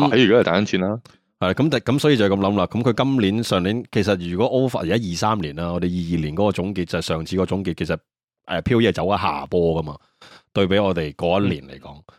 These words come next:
Speaker 2: 即係而家係二一，上季四季即係一七，一七係，哇，頂，年紀大真係唔係好記得咯喎。<laughs>一七咩嚟㗎？
Speaker 1: 一八係 Sentinel，
Speaker 2: 誒，
Speaker 1: 一六係
Speaker 2: 一八Sentinel，
Speaker 1: Scourge。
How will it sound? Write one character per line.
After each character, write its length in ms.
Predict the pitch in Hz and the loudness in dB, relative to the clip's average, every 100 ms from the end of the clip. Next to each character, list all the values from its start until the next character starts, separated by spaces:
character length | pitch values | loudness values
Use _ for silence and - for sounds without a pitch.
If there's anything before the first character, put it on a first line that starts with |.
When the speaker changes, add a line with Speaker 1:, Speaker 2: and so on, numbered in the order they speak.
| _ - | _ -2
Speaker 2:
即 80 | 117 | 0
係 100 | 92 | 2
而 20 | |
家 100 | 120 | 2
係 20 | 98 87 85 87 110 | 0 -2 -2 0 0
二 40 | |
一， 40 | - | -2
上 360 | - 101 90 87 | -2 0 0 0
季 160 | 95 | 0
四 140 | - 92 | 0 -2
季 80 | |
即 120 | 90 92 | 0 0
係 220 | 104 107 | 0 -2
一 40 | - | -4
七， 480 | - 104 - - 113 | -6 -6 -8 -6 -6
一 20 | - | -6
七 140 | - - 110 - | -8 -6 -6 -8
係， 400 | - 78 76 78 | -8 -6 -8 -10
哇， 180 | 82 - - _ _ | -14 -14 -20 _ _
頂， 220 | 73 92 - - _ _ _ _ | -16 -16 -18 -20 _ _ _ _
年 100 | 76 | -8
紀 120 | 85 | -8
大 180 | 87 82 | -6 -8
真 140 | 90 | -6
係 40 | 76 | -6
唔 20 | |
係 40 | |
好 60 | 80 | -8
記 140 | - 76 | -12 -12
得 100 | 73 | -12
咯 260 | 67 - _ _ _ | -14 -18 _ _ _
喎。 60 | - - - 554 | -12 -10 -10 -4
<laughs> 40 | 123 | -4
一 40 | |
七 140 | - 87 | -4 -6
咩 200 | 85 73 | -6 -8
嚟 40 | |
㗎？ 840 | - _ - _ - - _ 170 82 | -12 _ -20 _ -20 -20 _ 0 2
Speaker 1:
一 40 | |
八 100 | - | 2
係 140 | 123 101 | 2 2
Sentinel， 560 | 135 131 113 82 - | 2 2 0 -2 -6
Speaker 2:
誒， 20 | - _ _ _ - | -10 _ _ _ -2
Speaker 1:
一 60 | |
六 100 | 147 | 2
係 100 | 143 | 4
Speaker 2:
一 40 | 123 | 4
八 80 | 104 | 4
Sentinel， 360 | 131 95 78 | 4 4 2
Speaker 1:
Scourge。 500 | - 117 110 107 - | 2 4 4 2 -4